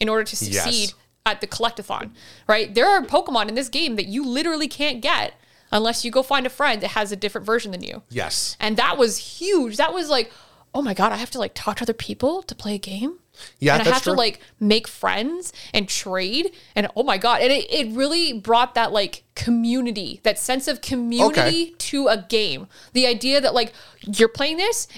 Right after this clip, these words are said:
Speaker 1: and I'm playing this and I need you. So we're gonna talk about it. And because we're, we're playing this game together, we're gonna talk about it more.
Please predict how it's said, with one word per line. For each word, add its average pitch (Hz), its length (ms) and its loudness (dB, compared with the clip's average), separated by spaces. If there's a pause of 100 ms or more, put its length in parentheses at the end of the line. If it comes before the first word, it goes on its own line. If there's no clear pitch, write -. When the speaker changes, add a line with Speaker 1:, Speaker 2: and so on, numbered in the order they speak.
Speaker 1:
and 202 80 -2
I'm 208 160 0
playing 285 240 0
this 370 300 -4
and - 80 -4
I 220 180 0
need 233 320 -4
you. 349 320 2
So 247 140 2
we're 214 140 2
gonna 285 120 2
talk - 320 2
about 208 240 2
it. 233 100 2
And 214 120 -2
because 254 280 0
we're, 277 140 2
we're 254 140 2
playing 240 260 0
this 226 140 -6
game 220 140 0
together, 214 300 0
we're 269 100 -2
gonna 196 100 -2
talk 214 180 2
about 208 140 0
it 175 80 -4
more. 202 460 0